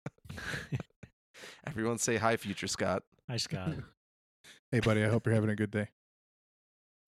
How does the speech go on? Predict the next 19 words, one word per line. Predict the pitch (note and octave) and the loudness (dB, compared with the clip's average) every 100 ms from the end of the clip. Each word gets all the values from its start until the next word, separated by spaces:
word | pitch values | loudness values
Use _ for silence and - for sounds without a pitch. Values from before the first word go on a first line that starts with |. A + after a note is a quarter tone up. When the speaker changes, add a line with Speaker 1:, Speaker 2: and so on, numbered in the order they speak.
| A#2 | -4
Speaker 3:
I | |
refer | G#2+ B2 | -2 0
to | A2 | 4
myself | G#2+ G#2+ G#2 G2 | 6 6 6 4
as | |
Speaker 1:
Um, | F#2 | 2
Speaker 3:
buddy. | A2 G#2 - _ _ _ _ _ _ _ _ _ _ | 0 0 -10 _ _ _ _ _ _ _ _ _ _
Speaker 1:
This | F3+ | 0
is | G3 | 2
a | |
show. | E3+ F3+ E3+ F3 - _ _ _ _ _ - | 4 6 6 2 -6 _ _ _ _ _ 0
We | C3 C#3 | 4 6
ask | C3+ - - | 4 2 -6
four | - D3+ D3+ | 0 2 2
questions. | - C#3 C3 - C3 C3 - - - _ _ _ _ _ _ | 4 4 4 0 -2 -2 -4 -8 -12 _ _ _ _ _ _
We | A2 | 0
have | G#2+ | 2
four | - B2 | 4 4
hosts. | A#2 A#2 A2+ - - - | 4 4 2 -4 -8 -10